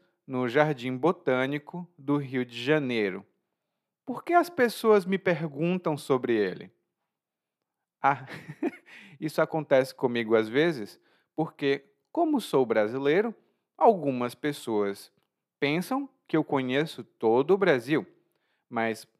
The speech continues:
eu, por exemplo, nunca pus os pés na cidade do Rio de Janeiro.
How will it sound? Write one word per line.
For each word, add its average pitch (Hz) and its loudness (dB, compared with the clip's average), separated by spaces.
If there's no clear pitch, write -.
eu, 107 -2
por 117 -2
exemplo, 131 0
nunca 285 -2
pus 180 0
os 214 -8
pés 147 2
na 139 0
cidade 131 2
do 135 -2
Rio 123 -4
de 110 -14
Janeiro. 113 -2